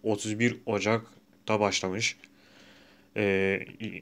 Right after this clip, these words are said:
otuz bir Ocak iki bin yirmi bir tarihinde başlamış. Çok yeni bir kanal. Güzel gidiyor bence. İyi bir kanal. Yani şu anda yeni olduğu için az izleniyor. Ona da karşılıklı olabilirsiniz.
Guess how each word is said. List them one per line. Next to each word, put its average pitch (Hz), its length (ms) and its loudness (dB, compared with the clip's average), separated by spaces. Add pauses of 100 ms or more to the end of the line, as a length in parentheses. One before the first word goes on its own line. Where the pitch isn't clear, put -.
otuz 110 300 -2
bir 117 80 6
Ocak 110 280 4
iki 110 180 0
bin 110 80 2
yirmi 107 260 2
bir 107 120 4
tarihinde 104 360 4
başlamış. 95 380 0
Çok - 440 2
yeni 104 200 2
bir 107 140 2
kanal. 92 300 -2 (1400)
Güzel 127 260 6
gidiyor 110 320 4
bence. 107 380 2 (1160)
İyi 120 200 6
bir 113 60 2
kanal. 104 340 2 (600)
Yani 101 400 -2 (720)
şu - 220 4
anda 120 200 6
yeni 123 180 6
olduğu 123 200 6
için 117 260 4
az 123 420 4
izleniyor. 110 560 -2 (100)
Ona 120 220 2
da 123 100 4
karşılıklı 113 520 0
olabilirsiniz. 110 680 2